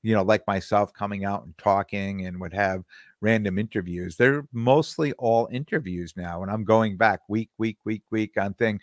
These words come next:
People are just doing a lot of interviews. Um, and I thought to myself, it's almost like,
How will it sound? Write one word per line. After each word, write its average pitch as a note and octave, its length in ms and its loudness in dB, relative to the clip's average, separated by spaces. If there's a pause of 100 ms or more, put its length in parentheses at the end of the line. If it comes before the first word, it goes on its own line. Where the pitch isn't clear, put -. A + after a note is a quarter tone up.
(200)
People C3+ 320 0
are A2 260 4 (480)
just G#2+ 220 -6
doing A#2+ 240 0
a G#2+ 80 -2
lot G#2 180 2
of E2+ 120 -6
interviews. F2+ 640 -10 (560)
Um, F#2+ 460 -4 (1500)
and D3+ 80 4
I E3+ 80 10
thought A#3+ 320 4
to A#3+ 60 -2
myself, A2 520 4
it's D3 140 0
almost F#4 340 0
like, A2+ 300 2